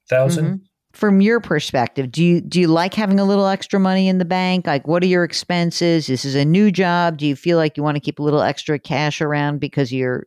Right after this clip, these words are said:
Speaker 2: a job changer or what?
Speaker 1: I always like having a little cash, absolutely. But, uh, where I struggle is directing the money and having it have purpose,
Speaker 2: Oh,
Speaker 1: so.
Speaker 2: don't you worry. We're gonna give
Speaker 1: Yeah.
Speaker 2: you direction and purpose. What do you figure you spend?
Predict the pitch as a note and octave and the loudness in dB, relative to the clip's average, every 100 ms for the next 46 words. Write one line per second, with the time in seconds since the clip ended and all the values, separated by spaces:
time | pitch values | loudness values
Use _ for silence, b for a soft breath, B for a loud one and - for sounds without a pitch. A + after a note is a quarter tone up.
0 | - B2 C#3+ C#3 C#3 - D3+ D3+ C#3+ D3 | -8 -6 -2 -2 -4 -6 -4 -4 -2 -2
1 | C#3 C3+ - - _ _ - D3 G3+ G3+ | -2 -2 -4 -8 _ _ -4 0 2 2
2 | C#4 C4 F3+ D#3+ D3 B2 A#2+ - A#2+ C3 | 0 2 2 2 2 0 -4 -2 0 2
3 | D#3+ - A#2 A2+ A#2+ A#2+ A#2 - A2 A#2+ | 0 -2 0 0 0 0 -2 -2 -2 0
4 | B2+ C#3+ B2+ A#2 G#2+ - - - _ _ | 2 2 2 0 -2 -6 -18 -20 _ _
5 | _ - A2+ C3 C3 C3 - - C3+ A#2+ | _ -12 -2 2 2 0 -2 0 0 2
6 | A#2 A2 G2+ - - _ _ _ A#2 A2 | 2 2 0 -4 -6 _ _ _ -2 0
7 | A#2 - G#2+ G#2 G2+ G2+ G2+ G2 F#2 F#2 | 0 -2 -4 -4 -2 -2 -4 -4 -8 -12
8 | _ _ - A#2 G#2+ G2+ G2 _ - A2+ | _ _ -2 -2 -2 -6 -8 _ -4 -2
9 | G#2+ G#2 A#2 G#2+ F#2 F2+ C3+ A#2 F#2 - | -2 -2 -4 -4 -6 -4 -2 -4 -6 -4
10 | C3+ B2+ - D3+ C3 A#2+ A2+ A2 G#2+ A#2+ | 0 0 0 0 2 2 0 -2 -4 -6
11 | B2 A#2 A#2+ A2 A2+ A#2 A2 B2 - B2+ | -4 -4 -4 -2 -4 -2 -2 -2 -2 -2
12 | A#2 A2 A#2+ A2+ - A2 - - B B | 0 -2 -4 -4 -2 -4 -4 -8 B B
13 | - F4 G#4 - C4 G#3 E3 C#3+ - C3+ | -2 2 2 2 0 2 2 0 0 -2
14 | A#2+ A2 | -2 -4